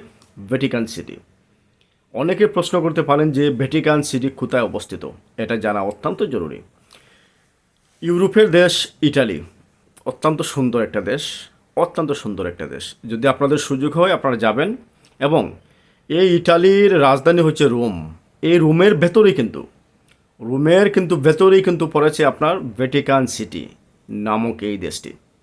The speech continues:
একেবারে ছোট্ট একটি দেশ, কিন্তু এই ছোট্ট একটি দেশ হলেও এই দেশের ভিতরে রয়েছে আপনাদের পোস্ট অফিস, হাসপাতাল সহ সব ধরনের গুরুত্বপূর্ণ স্থাপনা,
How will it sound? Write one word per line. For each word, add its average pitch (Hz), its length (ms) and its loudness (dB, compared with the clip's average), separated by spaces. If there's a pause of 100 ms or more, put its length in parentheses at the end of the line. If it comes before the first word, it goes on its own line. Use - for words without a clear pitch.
(800)
একেবারে 220 440 4
ছোট্ট - 300 -4
একটি 127 200 -2
দেশ, 73 220 -6 (100)
কিন্তু 135 240 -4
এই 170 140 2
ছোট্ট 180 340 -2
একটি 220 200 2
দেশ 135 240 0
হলেও 104 240 -2 (640)
এই 160 160 2
দেশের 175 420 2
ভিতরে 165 400 4
রয়েছে 151 360 4
আপনাদের 135 340 2
পোস্ট 147 380 -4
অফিস, 143 420 0 (480)
হাসপাতাল 135 920 2
সহ 135 240 -2 (800)
সব 185 400 0
ধরনের 190 360 4
গুরুত্বপূর্ণ 151 720 0
স্থাপনা, 131 540 0